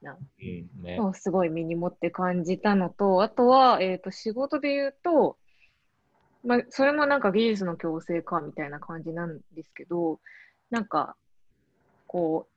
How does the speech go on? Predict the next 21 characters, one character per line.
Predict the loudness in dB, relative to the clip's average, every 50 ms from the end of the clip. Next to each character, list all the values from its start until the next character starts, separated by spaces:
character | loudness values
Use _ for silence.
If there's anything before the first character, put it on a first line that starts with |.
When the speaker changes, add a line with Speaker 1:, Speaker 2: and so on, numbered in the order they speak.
| -6
Speaker 1:
エ | -6
ス | -2 0
エ | 0 2 2
ヌ | 2 2
エ | 0 0
ス | 0 -2
っ | -2
て | -2 _ -4 -4 -2
基 | 0
本 | 0 0 0 0 0
的 | 0 -2 0 0 2
に、 | 2 2 2 0
例 | -2 0 2 2
え | 2
ば | 2 2 0
店 | 0 0 0 2
舗 | 2 4 4
持 | 4 2
っ | 0
て | -2 -4 -2 -2 0
る | 0 -2 -2 -4 -6 -8 -12